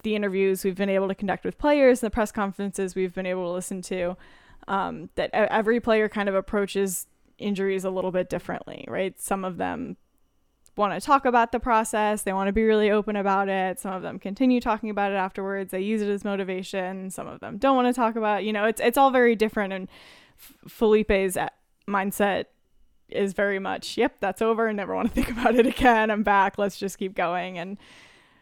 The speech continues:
um, I mean, right on, <laughs> right? Like, let's keep going and let's, let's do better next game. Um, and Black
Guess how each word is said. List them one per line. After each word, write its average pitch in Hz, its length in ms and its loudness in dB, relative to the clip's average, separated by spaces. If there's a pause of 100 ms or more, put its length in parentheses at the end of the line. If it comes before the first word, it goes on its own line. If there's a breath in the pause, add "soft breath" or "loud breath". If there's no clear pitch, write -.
(220 soft breath)
um, 202 520 -2 (640)
I 214 60 0
mean, 185 340 -6
right 202 220 2
on, 190 320 0
<laughs> - 100 -8
right? 240 260 8
Like, 262 200 0
let's 247 180 6
keep 254 220 -2
going 208 400 2
and 202 80 -2
let's, 202 320 -2
let's 202 240 0
do 214 100 0
better 202 240 0
next 190 300 -6
game. 196 400 -6 (480 loud breath)
Um, 196 300 -2
and 202 320 -6
Black 202 360 4